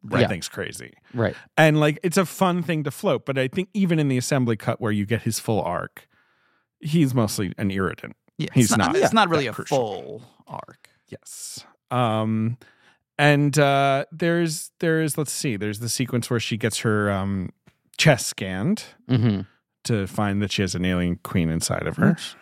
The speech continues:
Speaker 2: eh, fellas, don't you hate it when that happens?
Speaker 1: Sucks. Um, but her learning that there's an alien from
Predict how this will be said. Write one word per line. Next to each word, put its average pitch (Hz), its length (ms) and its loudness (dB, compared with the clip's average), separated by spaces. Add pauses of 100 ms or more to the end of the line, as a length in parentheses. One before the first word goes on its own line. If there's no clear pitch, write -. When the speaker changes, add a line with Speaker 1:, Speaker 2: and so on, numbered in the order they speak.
Speaker 2:
eh, 170 180 -14
fellas, 180 420 -2
don't 208 180 2
you 113 120 4
hate 95 140 2
it 90 100 2
when 90 140 0
that 92 180 4
happens? 92 380 0
Speaker 1:
Sucks. - 760 -8 (680)
Um, 110 300 4
but 110 220 2 (880)
her 254 280 4
learning 240 340 2
that 180 120 0
there's 156 220 0
an 139 60 -4
alien 104 420 -6
from 107 380 -10